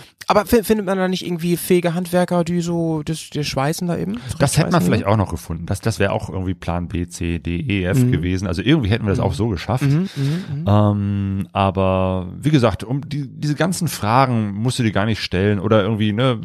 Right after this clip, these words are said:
Speaker 2: man will ja auch nach vorne das, das Navi-Halterung
Speaker 1: Mhm.
Speaker 2: und das Navi anschließen an die Steckdose
Speaker 1: Ja,
Speaker 2: und dann,
Speaker 1: ja, ja,
Speaker 2: genau, eine
Speaker 1: ja.
Speaker 2: Sch-, U-S-B-Steckdose.
Speaker 1: Ja, verstehe ich schon. Und es, es,
Speaker 2: Alles
Speaker 1: es nimmt
Speaker 2: so
Speaker 1: einfach
Speaker 2: Kleinkram, die du
Speaker 1: Fragezeichen
Speaker 2: nicht
Speaker 1: weg,
Speaker 2: alles
Speaker 1: ne?
Speaker 2: hast, wenn du dein eigenes Motorrad vorher vorbereitest,
Speaker 1: Verstehe.
Speaker 2: hinfährst und fertig.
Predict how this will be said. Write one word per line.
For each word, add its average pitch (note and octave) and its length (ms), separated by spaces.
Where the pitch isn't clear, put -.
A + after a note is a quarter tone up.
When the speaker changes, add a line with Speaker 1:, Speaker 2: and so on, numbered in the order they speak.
Speaker 2:
man G2+ 240
will G#2 120
ja G2 80
auch F#2 100
nach F#2+ 100
vorne G2 240
das, F2 160
das F#2+ 160
Navi-Halterung E2+ 1120
Speaker 1:
Mhm. - 60
Speaker 2:
und F#2 280
das G2 260
Navi G2 280
anschließen G2 500
an F#2 100
die F2+ 140
Steckdose E2+ 440
Speaker 1:
Ja, A#2 60
Speaker 2:
und G2 140
dann, - 160
Speaker 1:
ja, - 60
ja, - 20
Speaker 2:
genau, B2 160
eine F#2+ 120
Speaker 1:
ja. - 120
Speaker 2:
Sch-, - 200
U-S-B-Steckdose. G#2 580
Speaker 1:
Ja, D3+ 60
verstehe A3 240
ich G#3 40
schon. G3 140
Und F3+ 80
es, E3 100
es, D#3+ 160
Speaker 2:
Alles A3 160
Speaker 1:
es A3 40
nimmt G#3 80
Speaker 2:
so F3 60
Speaker 1:
einfach D#3+ 160
Speaker 2:
Kleinkram, D3+ 300
die D#3 80
du C3 60
Speaker 1:
Fragezeichen C3+ 260
Speaker 2:
nicht G#2 100
Speaker 1:
weg, G#2 140
Speaker 2:
alles C#3 180
Speaker 1:
ne? C#3 60
Speaker 2:
hast, - 160
wenn A#2 80
du A2 80
dein G2+ 140
eigenes B2 260
Motorrad G#2+ 320
vorher C#3+ 260
vorbereitest, G#2+ 340
Speaker 1:
Verstehe. A2+ 140
Speaker 2:
hinfährst G2 340
und E2+ 60
fertig. E2 380